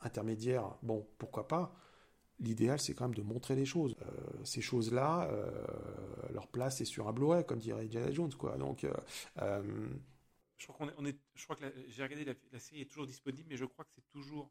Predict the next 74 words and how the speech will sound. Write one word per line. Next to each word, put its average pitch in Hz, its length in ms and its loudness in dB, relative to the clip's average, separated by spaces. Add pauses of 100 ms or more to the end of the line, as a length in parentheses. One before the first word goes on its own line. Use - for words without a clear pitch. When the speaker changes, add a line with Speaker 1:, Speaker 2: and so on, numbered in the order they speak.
(460)
Speaker 2:
la 123 80 4
même 139 180 8
édition. 131 380 -4 (300)
Speaker 1:
Oui. 147 240 10
Speaker 2:
Il - 40 -10
y - 40 -2
a 127 60 -6
pas 147 120 10
eu 151 60 12
de 143 60 4
même, 147 160 4
il 147 60 0
y - 40 4
a - 20 4
Speaker 1:
C'est 123 60 2
Speaker 2:
pas 147 80 10
Speaker 1:
du - 40 12
Speaker 2:
eu - 20 8
de 160 60 8
même 160 80 10
Speaker 1:
repackaging, 139 460 8 (100)
c'est - 140 -4
du 107 80 2
repack-, 107 320 2
en 127 80 6
Speaker 2:
Oui, 127 100 12
Speaker 1:
D 135 100 12
V - 0 -
D, 117 100 10
Speaker 2:
mais, 107 80 4
Speaker 1:
hein, 107 120 2
Speaker 2:
mais 107 60 -2
Speaker 1:
pas - 60 -4
Speaker 2:
je 135 40 2
veux 139 60 4
dire, 151 200 6
il 143 60 0
y 139 40 4
a - 20 2
pas 151 100 6
eu 160 40 6
de 151 40 4
remastering, 139 580 4 (140)
parce - 140 -16
qu'en - 60 -10
fait, 151 140 0
je - 60 -10
pense 151 120 -4
que 143 80 -2 (200)
au 151 100 -8
moment 160 260 0
où 147 140 0
le, 135 220 4 (340)
la 131 120 4
série 143 280 0
en 135 80 6
Angleterre 139 640 4
sort - 400 0
puis - 140 -4
ressort, 147 600 8 (520)
forcément, 139 340 0
on 139 40 -2
passe 117 160 0
de 113 100 -12
D 117 120 4
V 120 100 8
D 117 80 8
à 117 40 10
Blu-ray, 120 260 6
donc 131 160 0
il 123 60 0
y 110 40 0
a 110 40 -8
une, 120 80 -12